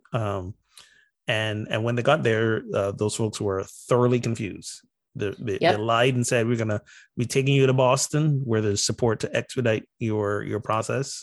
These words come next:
Speaker 1: uh, and it wasn't true at all. Um,
Speaker 2: Well, I think he was, he, he, I think he was thinking he would,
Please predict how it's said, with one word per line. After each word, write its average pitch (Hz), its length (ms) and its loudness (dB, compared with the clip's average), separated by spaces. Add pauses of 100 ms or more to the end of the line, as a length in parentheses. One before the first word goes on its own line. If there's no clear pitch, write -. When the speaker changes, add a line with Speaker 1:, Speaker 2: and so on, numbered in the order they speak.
Speaker 1:
uh, 113 280 -4
and 117 160 -2
it 123 80 -6
wasn't 127 260 -2
true 135 160 2
at 139 60 4
all. 127 160 2 (560)
Um, 117 200 4
Speaker 2:
Well, - 100 6
I 175 80 6
think 196 240 4
he 180 120 8
was, 151 280 6
he, 165 360 2
he, 151 360 0
I 139 140 2
think 147 200 0
he 139 120 0
was 123 180 2
thinking 120 320 -2
he 123 160 0
would, 120 240 2